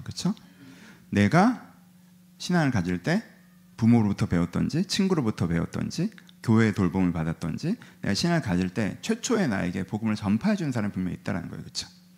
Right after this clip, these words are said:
그게, 그게 부모님일 수도 있지만 기본적으로는 최초로 나에게 복음을 전파해 준 사람이 있어요. 근데 그것을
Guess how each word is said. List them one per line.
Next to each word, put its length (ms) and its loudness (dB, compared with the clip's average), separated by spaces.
그게, 160 2
그게 220 2
부모님일 500 4
수도 200 -2
있지만 360 2
기본적으로는 560 2
최초로 560 0
나에게 460 2
복음을 240 2
전파해 280 0
준 140 0
사람이 220 -2
있어요. 200 -10
근데 140 2
그것을 600 2